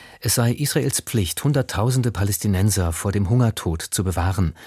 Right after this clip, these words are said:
sagte der C-D-U-Politiker. Die internationalen Hilfsorganisationen müssten sofort umfassenden Zugang erhalten, um humanitäre Hilfe in den Gazastreifen bringen zu können. Wadefuhl äußerte sich vor einer Reise nach Wien,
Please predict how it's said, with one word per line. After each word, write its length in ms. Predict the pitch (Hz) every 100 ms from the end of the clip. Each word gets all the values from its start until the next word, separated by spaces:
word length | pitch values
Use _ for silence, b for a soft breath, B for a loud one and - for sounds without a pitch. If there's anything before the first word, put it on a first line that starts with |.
| B -
sagte 400 | 98 82 - 85
der 220 | 82 80
C-D-U-Politiker. 960 | - 87 98 107 110 80 82 87 - - _ _ B B B B B
Die 80 | -
internationalen 640 | 127 165 151 - 131 120
Hilfsorganisationen 1120 | 107 139 - - 101 95 85 85 - 107 117 139
müssten 320 | 113 - 120
sofort 460 | 104 92 104 110 -
umfassenden 600 | 135 - 107 - 110 104
Zugang 400 | - 143 117 101
erhalten, 520 | 87 78 95 - 101 B B B
um 280 | 104 90
humanitäre 540 | 139 147 120 107 110 98
Hilfe 380 | 80 117 - 101
in 140 | 95
den 160 | 92 90
Gazastreifen 720 | 85 95 98 - 82 80 85
bringen 300 | 90 92 82
zu 180 | - 90
können. 300 | 90 80 - _ _ B B B B B
Wadefuhl 480 | 90 90 95 127 127
äußerte 440 | 110 107 131 120
sich 280 | 107 120 107
vor 220 | - 110
einer 240 | 110 107 87
Reise 260 | 85 95
nach 220 | 101 87 -
Wien, 280 | 120 110